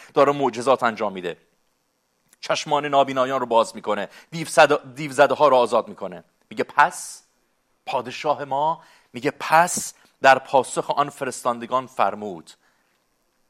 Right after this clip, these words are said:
پیغامی که یحیی رو آزاد کرد حتی در سلول خودش، در زندان خودش این بوده عزیزان. امروز این پیغام می‌تونه من و تو، ایران، ایرانی و افغان و افغانستان آزاد کنه، حتی در شاید سختی‌ها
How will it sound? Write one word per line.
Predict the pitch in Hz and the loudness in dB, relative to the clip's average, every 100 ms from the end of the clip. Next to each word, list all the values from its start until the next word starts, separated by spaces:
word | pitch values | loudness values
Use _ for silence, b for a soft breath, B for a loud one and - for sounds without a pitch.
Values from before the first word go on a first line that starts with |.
| _ _ | _ _
پیغامی | 123 113 135 143 | -10 -8 -10 -10
که | - | -12
یحیی | 123 107 127 | -12 -10 -14
رو | 117 | -12
آزاد | 113 101 92 110 117 _ | -10 -12 -12 -10 -10 _
کرد | 117 101 101 _ b b | -18 -16 -18 _ b b
حتی | - - 127 | -20 -14 -12
در | 113 104 | -10 -12
سلول | - - 107 123 104 | -14 -14 -14 -14 -16
خودش، | - 113 101 | -16 -16 -14
در | 110 92 | -14 -14
زندان | 107 95 98 | -16 -16 -16
خودش | 92 92 - | -18 -20 -20
این | 90 87 | -20 -20
بوده | 85 | -18
عزیزان. | 87 - _ b b b b | -18 -20 _ b b b b
امروز | 143 143 | -12 -10
این | 151 | -8
پیغام | 151 139 143 | -4 -2 -2
می‌تونه | 139 151 139 | -4 -8 -8
من | 127 139 156 | 0 2 2
و | 151 | -2
تو، | - 156 135 131 | -6 -6 -6 -6
ایران، | 143 135 135 | -6 -4 -4
ایرانی | 135 131 127 123 107 90 b b | -4 -6 -6 -6 -12 -16 b b
و | - | -2
افغان | 139 - - 139 | -2 -2 -6 -4
و | 123 | -2
افغانستان | 127 - 135 120 - 117 | -4 -4 -6 -6 -10 -10
آزاد | 117 113 107 113 - | -10 -12 -6 -6 -6
کنه، | 104 95 B B | -12 -14 B B
حتی | 160 - 139 117 | -10 -6 -4 0
در | 117 117 | -2 -2
شاید | - 131 117 117 | -6 -6 -4 -6
سختی‌ها | - - - 113 110 123 110 | -8 -16 -16 -20 -2 0 0